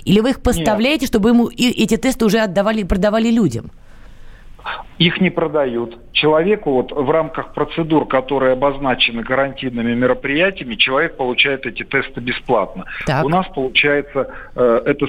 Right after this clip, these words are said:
Speaker 2: своего рода контрактные поста-, поставки по разнарядке Роспотребнадзора. Они поступают в территории, и в рамках именно вот этих территориальных программ, э, с людьми, которые там, э, приехали из, э, стран, допустим, пересекли кордон,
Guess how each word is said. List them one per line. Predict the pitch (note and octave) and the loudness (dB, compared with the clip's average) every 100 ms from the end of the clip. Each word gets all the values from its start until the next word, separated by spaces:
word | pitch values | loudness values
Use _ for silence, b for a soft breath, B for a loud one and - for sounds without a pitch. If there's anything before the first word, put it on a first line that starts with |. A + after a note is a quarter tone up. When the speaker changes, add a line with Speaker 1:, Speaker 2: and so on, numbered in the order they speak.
| - | 0
Speaker 2:
своего | D3 D3 C#3+ C#3+ C#3 C#3 | 2 2 4 2 4 4
рода | D3 B2+ | 2 0
контрактные | D3 D#3 E3+ D3+ - A#2+ A2 | -4 -2 0 0 -2 -10 -8
поста-, | C3+ - - C#3+ C3 | -6 -6 -2 0 0
поставки | - D3 - D3+ B2+ - - | 0 -2 -2 -2 -2 -4 -4
по | C#3 | 0
разнарядке | C3+ B2+ C3+ C#3 B2 - B2+ | 2 2 2 2 2 -2 -2
Роспотребнадзора. | C3 B2+ B2+ - B2 - A#2 G2+ G#2+ G#2 C3+ C3+ B B B | 0 0 -2 0 -2 0 -2 -2 0 2 2 0 B B B
Они | B2+ F3+ | 0 2
поступают | F#3+ D#3+ - E3 F3 C3+ A2 | 0 -2 -4 -2 0 0 -2
в | - | -4
территории, | F#3+ G3 - B2 G#2+ C3 D3+ B B | 0 0 2 2 4 4 0 B B
и | C#3 | 0
в | D3+ | 2
рамках | F3 E3 D3+ - | 0 -2 -4 -2
именно | D#3+ D3+ C#3+ | -2 0 2
вот | C#3+ D3 | 2 0
этих | C3 B2 | -2 -2
территориальных | C#3+ C#3+ C#3+ D#3+ D3+ B2+ B2+ - | 0 -2 0 2 2 2 -4 -4
программ, | D3 D#3 F#3+ A#3+ B3 B B B | -2 0 0 -2 -4 B B B
э, | A#2+ A#2 A2+ | 0 2 2
с | |
людьми, | D#3+ D#3 D3+ C#3 | 0 0 2 0
которые | - - B2 C3+ A2 G#2 | 0 -2 -2 0 0 0
там, | G#2 F2+ - | -2 -4 -2
э, | A#2 A#2 - | 2 2 2
приехали | D#3 D#3+ D#3+ - B2+ | -2 0 -2 -2 -4
из, | A#2+ B2+ A2 G2 | -2 -4 -6 -4
э, | A2 G#2+ G#2+ G#2 G2 - | 2 4 4 2 0 0
стран, | E3+ E3 D#3+ | 0 0 0
допустим, | D3+ C#3+ C#3+ - A#2+ | -4 -8 -10 -12 -8
пересекли | C#3 C3 C3 - C3+ | -6 -6 -8 -6 -4
кордон, | - C3+ B2 B2+ B2 | 0 0 0 0 0